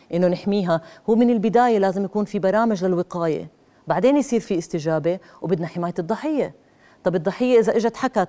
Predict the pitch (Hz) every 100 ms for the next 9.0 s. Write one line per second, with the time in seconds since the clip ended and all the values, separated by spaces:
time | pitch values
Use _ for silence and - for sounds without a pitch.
0 | - 180 170 165 160 214 208 208 220 208
1 | 220 226 220 208 208 - 254 - 294 311
2 | 254 214 180 175 160 151 156 151 202 220
3 | 214 220 - 196 202 208 190 196 190 185
4 | - - - - 190 170 151 160 190 _
5 | _ _ _ _ _ _ _ - 220 254
6 | 220 220 196 190 165 151 - _ _ _
7 | 214 247 226 226 214 202 202 - 240 240
8 | 233 226 - 254 208 196 185 214 190